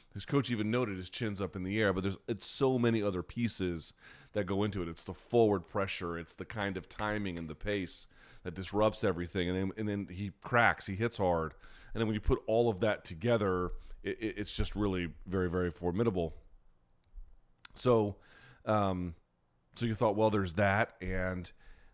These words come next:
the thing about it is when you, when, when you fight a guy like that, we had Brad Riddell on the, on the channel as well, the, sort of the, the, the kickboxer out of New Zealand, an M M A fighter too.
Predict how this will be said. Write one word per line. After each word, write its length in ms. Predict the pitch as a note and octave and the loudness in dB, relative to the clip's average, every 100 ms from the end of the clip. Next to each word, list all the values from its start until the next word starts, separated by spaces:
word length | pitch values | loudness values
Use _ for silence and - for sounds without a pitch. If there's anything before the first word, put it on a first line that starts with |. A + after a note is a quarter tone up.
| - | -6
the 80 | A2+ | -6
thing 220 | - B2 | 0 0
about 240 | A2 A2 A2 | 4 4 4
it 60 | |
is 100 | G2+ | 2
when 160 | F2+ F#2 | 0 -4
you, 120 | F#2 - | -6 -6
when, 220 | G2+ F2 | -6 -6
when 100 | F#2+ | -8
you 80 | F2 | -4
fight 220 | B2 B2 | 0 2
a 60 | |
guy 80 | G2+ | 2
like 180 | F#2 F2+ | 0 0
that, 120 | G2+ | -2
we 80 | F#2 | -2
had 180 | G2 E2 | -4 -4
Brad 220 | F#2+ G2 | 0 0
Riddell 380 | F2+ E2+ G2 G#2+ | 0 -4 -2 -2
on 220 | G2+ E2+ | -2 -4
the, 60 | D2+ | -6
on 180 | F2 E2 | -6 -6
the 80 | |
channel 360 | D#2+ G2 F2 E2+ | -6 -4 -4 -4
as 100 | E2 | -4
well, 360 | F#2+ A#2+ G#2 F#2 | 0 2 2 2
the, 160 | E2+ - | -2 -4
sort 140 | E2 E2 | -8 -6
of 100 | D2+ | -4
the, 200 | D#2+ D#2 - | -4 -6 -4
the, 160 | E2 | -4
the 120 | D2+ | -4
kickboxer 540 | E2+ G2+ - F2 - F2 | -8 -8 -2 -4 -2 -4
out 60 | |
of 80 | D#2 | -2
New 100 | E2 | -6
Zealand, 420 | D#2+ G#2 G2+ E2 - - - - - | -2 0 0 -2 -6 -18 -20 -20 -10
an 100 | E2 | -6
M 120 | F2 | -2
M 100 | F#2 | -2
A 60 | G#2+ | -2
fighter 240 | F2 D2 | -2 -4
too. 260 | - A2 | -4 -6